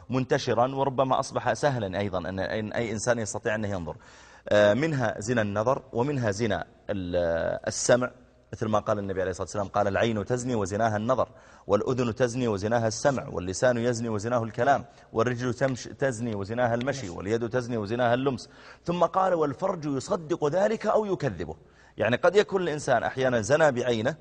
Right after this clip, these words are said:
ثم ربما زنى برجله، ذهب إلى مكان فعل الفاحشة، ثم لمس بيده، ثم الفرج بعد ذلك يكمل الموضوع، يقع في الفاحشة الحقيقية. قال: "والفرج يصدق ذلك أو يكذبه"،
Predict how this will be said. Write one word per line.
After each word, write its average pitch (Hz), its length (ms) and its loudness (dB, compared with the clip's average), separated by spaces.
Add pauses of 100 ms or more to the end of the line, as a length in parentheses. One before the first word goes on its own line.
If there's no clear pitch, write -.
(540)
ثم 139 260 2
ربما 131 420 2
زنى 135 280 4
برجله، 127 440 0
ذهب 123 340 2
إلى 117 160 0
مكان 113 380 -2 (100)
فعل 120 200 0
الفاحشة، 120 520 -2 (260)
ثم 135 240 2
لمس 175 300 4
بيده، 160 460 2 (280)
ثم 214 240 4
الفرج 160 360 2
بعد 120 200 0
ذلك 160 360 0
يكمل 170 300 0
الموضوع، 107 460 -2
يقع - 260 2
في - 60 -8
الفاحشة 151 440 -2
الحقيقية. 117 540 -6 (340)
قال: 165 220 8
"والفرج 165 460 2
يصدق 160 580 -2
ذلك 214 320 2
أو 185 140 4
يكذبه"، 87 460 -6